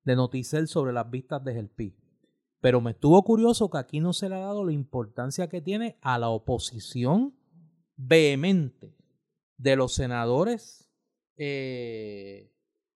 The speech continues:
republicanos al nombramiento,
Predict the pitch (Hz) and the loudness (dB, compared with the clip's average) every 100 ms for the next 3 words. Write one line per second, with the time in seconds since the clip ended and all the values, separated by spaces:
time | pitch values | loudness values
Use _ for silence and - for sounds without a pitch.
0 | _ 147 147 135 147 139 131 165 139 113 | _ -8 -6 -6 -10 -10 -10 -12 -12 -14
1 | 113 _ _ _ _ _ _ _ _ 151 | -20 _ _ _ _ _ _ _ _ -4
2 | 143 143 139 127 117 123 180 247 - 123 | -4 -4 -8 -8 -10 -10 -10 -12 -14 -16